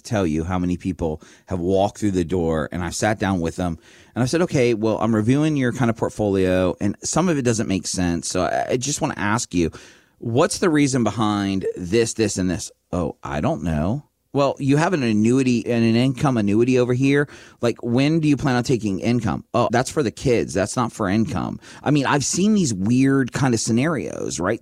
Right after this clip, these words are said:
play out time and time again. So I always ask the same question. When is the last time you had a sit-down meeting with your advisor when you kind of went over everything?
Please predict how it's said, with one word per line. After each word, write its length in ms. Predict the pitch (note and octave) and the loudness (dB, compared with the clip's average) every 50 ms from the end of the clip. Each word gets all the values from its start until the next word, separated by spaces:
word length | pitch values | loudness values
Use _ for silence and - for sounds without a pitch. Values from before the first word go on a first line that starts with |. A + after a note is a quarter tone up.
| _ _ | _ _
play 260 | - - D3 C#3+ C#3+ | -4 -2 0 2 2
out 200 | B2 F#2+ - - | 2 0 -2 -4
time 320 | - - G#2 G#2 G2+ F#2 F#2 | -6 -4 0 0 2 2 0
and 80 | F#2 | 0
time 180 | - G#2 G2 F#2+ | -2 -2 -2 0
again. 360 | F#2+ G#2+ F3 G3 D#3+ - - - - - - - - _ | 0 0 0 0 0 0 -4 -6 -14 -20 -20 -20 -18 _
So 200 | - - D#3 B2+ | -4 0 2 2
I 60 | C3+ | 4
always 280 | D3+ F#3+ A#3+ B3 F#3 E3 | 4 4 2 2 2 2
ask 240 | C#3 C3 C3+ - - | 0 0 0 -2 -4
the 60 | A#2+ | -4
same 240 | - B2+ A2 G2+ F#2+ | 0 0 0 0 0
question. 520 | - D#2 - - - - A1 G1+ G1+ - - - - _ _ - | -2 -4 -4 -4 -6 -8 -8 -10 -10 -12 -16 -20 -20 _ _ -2
When 180 | A#2+ D#3 F3+ | 0 0 2
is 120 | A#3+ D4+ D#4 | 2 0 0
the 60 | A#3 | 0
last 320 | G3 D3 A#2 A2+ A2+ - | 0 0 0 0 0 0
time 160 | A#2 G#2+ G#2+ | 0 0 2
you 60 | G2+ G2+ | 2 2
had 160 | G2+ F#2+ F2 | 0 -2 -2
a 40 | E2+ | -4
sit-down 540 | - - - D3 - - C3 B2+ B2 A2+ | -4 -4 -4 -4 -2 -2 0 2 2 2
meeting 420 | G#2 G2+ F#2+ F#2+ F#2+ F#2 F#2 F2 - - | 2 2 2 2 2 2 0 0 -2 0
with 240 | F2+ F#2+ F#2+ - | 0 0 0 0
your 120 | - G2 F#2 | -2 -2 -2
advisor 460 | F2 D2+ D#2 D#2+ E2+ F2 D2 F2+ F2 | -2 -2 -2 0 0 0 -2 -2 -2
when 200 | E2 E2+ E2+ E2 | -2 0 0 0
you 160 | E2 D#2+ - | -2 -2 -4
kind 200 | - - A2 G2+ | -4 -2 -2 -2
of 80 | F2+ D#2+ | 0 0
went 180 | F2+ F#2 E2 - | 0 -2 -2 -2
over 220 | - E2 C2+ B1+ - | -2 -2 -2 -4 -4
everything? 600 | - - C#2+ - B1+ C#2 - - G1+ G1+ G1+ - | -6 -8 -6 -6 -8 -8 -8 -8 -10 -10 -10 -12